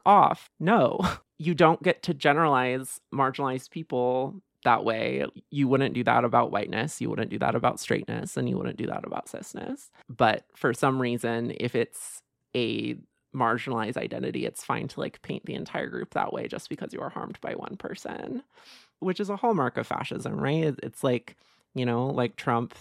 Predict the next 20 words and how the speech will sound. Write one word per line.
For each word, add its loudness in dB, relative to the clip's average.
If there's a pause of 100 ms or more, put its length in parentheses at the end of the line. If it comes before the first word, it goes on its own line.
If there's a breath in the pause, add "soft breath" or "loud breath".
(380)
in 0
his -6
era 4
was, 0
like, -2 (260)
or 2
during 2
his -2
presidency 0
had 0
his -4
whole -2
thing -4
where 0
he -2
was, -2
like, -4
compiling, -2
like, -6 (140)
different 0